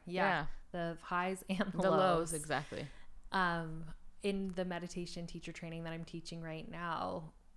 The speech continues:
Speaker 1: a couple of the women were talking about, we, we did a exercise where they had to introduce themselves to begin the practice of teaching.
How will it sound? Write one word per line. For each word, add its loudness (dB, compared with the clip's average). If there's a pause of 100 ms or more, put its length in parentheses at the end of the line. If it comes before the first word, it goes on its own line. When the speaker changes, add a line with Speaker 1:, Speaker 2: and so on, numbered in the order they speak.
(240)
Speaker 1:
a 0
couple -4
of -6
the -4
women -4
were -6
talking -4
about, -4
we, -8
we -6
did -8
a -2
exercise -8
where -8
they -6
had -10
to -10
introduce -8
themselves -8
to -4
begin -8
the -10
practice -8
of -16
teaching. -6